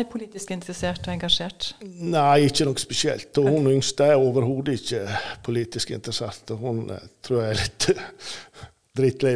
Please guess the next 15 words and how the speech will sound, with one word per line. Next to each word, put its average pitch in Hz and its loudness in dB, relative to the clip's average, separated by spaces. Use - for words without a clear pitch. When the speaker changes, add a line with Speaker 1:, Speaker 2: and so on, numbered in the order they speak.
Speaker 2:
for 139 2
å 123 -4
bruke 131 2
et - -4
stygt - -4
ord, 110 -4
<laughs> - -2
ut - -2
av 120 -2
faren, 113 2
så. 120 -4
<laughs> - -8
Så, 127 0
eh, 113 0
så 131 2